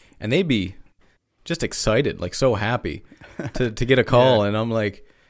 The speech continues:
Speaker 1: "God, like, don't you wanna focus on your work?" And an-, anyways, it's, it's changed the perspective. Once you do it, once you practice it enough, something interesting happens, too, is that it starts to become actually who you are, because now when I get a phone call,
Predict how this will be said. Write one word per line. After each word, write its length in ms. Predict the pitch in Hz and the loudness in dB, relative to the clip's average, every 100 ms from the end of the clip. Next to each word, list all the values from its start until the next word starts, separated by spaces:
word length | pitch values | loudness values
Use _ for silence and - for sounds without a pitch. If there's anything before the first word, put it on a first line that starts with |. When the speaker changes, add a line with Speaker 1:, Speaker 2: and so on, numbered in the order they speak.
| _ _ _ | _ _ _
Speaker 1:
"God, 340 | - 175 185 107 | -8 -6 -6 -8
like, 120 | 120 | -6
don't 200 | 156 - | -6 -4
you 60 | 170 | -2
wanna 180 | 170 | 0
focus 320 | 156 170 151 147 | 2 0 0 -2
on 160 | 123 | -2
your 80 | 107 | 0
work?" 300 | 95 127 170 | 0 0 0
And 80 | 120 | -2
an-, 100 | 135 | -2
anyways, 440 | 127 139 120 98 | 0 2 4 2
it's, 200 | 104 - - | 0 -8 -8
it's 160 | 113 | -8
changed 260 | - 170 196 | -4 -4 -2
the 60 | 196 | -4
perspective. 600 | 120 - 160 - 110 101 - - - | -6 -2 -2 -2 -6 -6 -12 -20 -4
Once 220 | 214 233 | -2 0
you 80 | 254 | -4
do 300 | 143 147 156 | 2 4 4
it, 260 | 95 - | 2 -2
once 180 | 117 170 | -6 -6
you 80 | 117 | -2
practice 460 | - 156 160 160 143 | -2 0 -2 -4 -4
it 80 | |
enough, 340 | 113 101 95 - - | -2 -2 -4 -8 -10
something 360 | - 151 139 | -4 -2 -2
interesting 320 | 127 135 - | -4 -6 -6
happens, 320 | 104 107 98 - | -6 -6 -6 -4
too, 180 | 143 | -2
is 80 | 110 | 0
that 200 | 95 85 - | -2 -4 -10
it 80 | - | -6
starts 260 | 127 135 | -2 -2
to 60 | 113 | -4
become 520 | 98 - 113 101 - _ _ _ _ _ - | -8 -4 -4 -4 -8 _ _ _ _ _ -6
actually 380 | 123 - 113 | -6 -2 -2
who 120 | 98 113 | -2 -4
you 200 | 92 95 | -2 2
are, 200 | 143 117 | 2 2
because 380 | - 107 95 - - - _ - | -2 -6 -6 -10 -20 -20 _ -10
now 260 | - 120 165 | -2 2 2
when 120 | 139 | 2
I 100 | 110 | 0
get 120 | 101 | -2
a 40 | 92 | -4
phone 300 | - 95 90 | -6 -6 -6
call, 340 | 87 82 - | -6 -8 -10